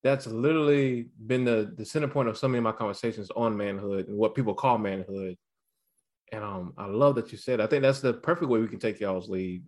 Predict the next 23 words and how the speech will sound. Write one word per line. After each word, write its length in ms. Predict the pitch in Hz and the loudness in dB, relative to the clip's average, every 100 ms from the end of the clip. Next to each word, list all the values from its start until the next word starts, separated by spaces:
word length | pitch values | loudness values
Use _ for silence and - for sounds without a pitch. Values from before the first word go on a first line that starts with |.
| - | -8
on, 260 | 98 98 | -6 -4
like, 300 | 95 95 87 - _ _ _ _ _ _ _ | -4 -4 -6 -10 _ _ _ _ _ _ _
just 340 | - 139 131 - _ _ _ _ _ _ _ _ _ _ | 0 2 2 -4 _ _ _ _ _ _ _ _ _ _
saying, 360 | - 165 160 143 | -4 -2 0 2
"Fuck 240 | 175 175 | 2 2
the 80 | 127 | 0
system," 300 | - 160 135 | -2 -2 2
like, 200 | 127 107 | 2 4
"Fuck 220 | - 185 | 4 6
what 140 | 175 147 | 4 2
you 80 | 180 | 2
think 180 | 156 | 2
a 40 | 110 | 0
man 300 | 117 135 113 | 0 0 0
is. 420 | 95 95 95 95 | -2 -4 -6 -6
Like, 360 | 101 104 98 92 _ _ - | -2 0 -2 -4 _ _ -2
I'm 80 | 135 | 0
gonna 120 | 127 | 2
define 220 | 147 139 | 4 2
it 60 | 113 | 2
for 80 | |
myself." 420 | 117 104 - 107 101 | -2 -2 0 0 2
Like, 320 | 110 101 | 0 0